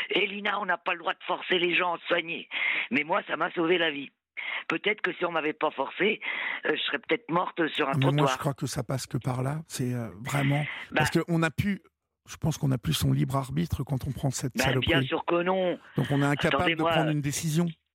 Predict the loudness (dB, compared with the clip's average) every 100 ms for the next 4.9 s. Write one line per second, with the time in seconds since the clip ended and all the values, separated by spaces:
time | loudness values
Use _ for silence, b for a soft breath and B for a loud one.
0 | _ _ -2 -2 0 0 2 2 2 -4
1 | 0 -2 -2 _ -18 B B -2 0 -2
2 | 0 -2 -2 -4 -4 -4 -2 0 0 -2
3 | -2 0 0 -2 -2 0 0 0 0 -2
4 | 0 -2 0 0 -2 -2 -4 -4 -6